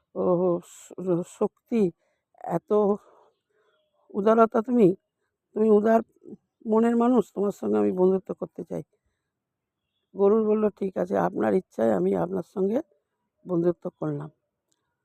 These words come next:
ইন্দ্র বলল, "তুমি এই অমৃত কোথায় নিয়ে যাচ্ছ?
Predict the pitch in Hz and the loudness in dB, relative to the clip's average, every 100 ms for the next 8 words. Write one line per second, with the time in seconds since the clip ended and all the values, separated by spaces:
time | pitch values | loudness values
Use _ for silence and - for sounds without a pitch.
0 | _ _ _ _ _ _ _ _ _ _ | _ _ _ _ _ _ _ _ _ _
1 | - 220 220 233 220 214 220 - 226 240 | -2 2 4 4 2 4 2 0 -4 0
2 | 226 226 240 240 _ _ _ _ _ _ | 2 4 2 0 _ _ _ _ _ _
3 | _ _ _ - 214 233 247 254 220 214 | _ _ _ -2 0 0 -2 -4 2 4
4 | 190 180 165 151 _ | 6 6 4 2 _